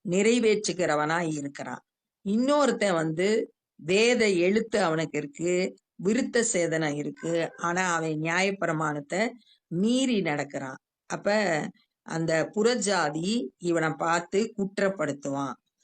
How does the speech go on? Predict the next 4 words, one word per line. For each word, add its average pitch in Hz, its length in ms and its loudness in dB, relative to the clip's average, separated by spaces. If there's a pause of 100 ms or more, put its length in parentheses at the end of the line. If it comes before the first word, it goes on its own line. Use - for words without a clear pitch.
(220)
அதனால 170 640 -2
வெளிப்பிரகாரமா 202 1300 0
யூதனா 180 640 0
இருக்கக்கூடாது. 147 1080 -4